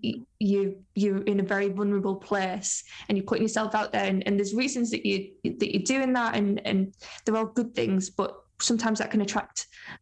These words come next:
uh, some negative things as well. And so, yeah, it's, uh,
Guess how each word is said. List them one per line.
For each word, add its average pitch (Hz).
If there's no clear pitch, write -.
uh, -
some 208
negative 208
things 208
as 208
well. 233
And 185
so, 190
yeah, 196
it's, 208
uh, 202